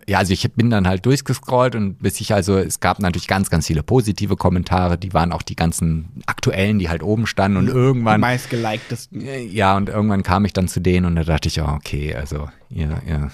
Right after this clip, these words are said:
Speaker 1: also“, und es waren halt auch, ich will jetzt nicht sagen, Stereotypen, wo man vermuten könnte, okay, ja, denen traue ich auch zu, dass die, äh, wenn sie zwei Männer in der Straße sehen, die sich küssen, ähm, windelweich prügeln, aber na ja.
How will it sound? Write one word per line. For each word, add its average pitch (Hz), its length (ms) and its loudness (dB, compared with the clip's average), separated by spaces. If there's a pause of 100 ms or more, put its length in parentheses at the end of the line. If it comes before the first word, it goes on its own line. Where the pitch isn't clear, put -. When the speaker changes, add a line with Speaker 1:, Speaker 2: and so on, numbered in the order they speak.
(140)
Speaker 1:
also“, 78 340 0
und 85 200 -2
es 85 160 -4
waren 95 220 4
halt 95 160 2
auch, 92 220 2
ich 90 140 -8
will 107 80 2
jetzt 101 180 2
nicht 101 120 0
sagen, 95 260 2
Stereotypen, 98 1200 0
wo 98 100 2
man 95 240 2
vermuten 104 460 2
könnte, 98 340 2
okay, 104 540 4
ja, 95 340 4
denen 95 360 4
traue 98 260 6
ich 98 120 2
auch 90 100 4
zu, 104 320 2
dass 92 220 2
die, 95 360 6
äh, 87 380 4
wenn 90 200 6
sie 90 140 2
zwei 92 220 2
Männer 95 320 4
in 95 60 4
der 90 120 2
Straße 92 500 2
sehen, 95 300 4
die 92 100 -2
sich 90 220 -4
küssen, 98 500 2
ähm, 92 320 2
windelweich 92 500 2
prügeln, 123 400 2 (160)
aber 262 520 4 (300)
na 349 220 4
ja. 123 480 4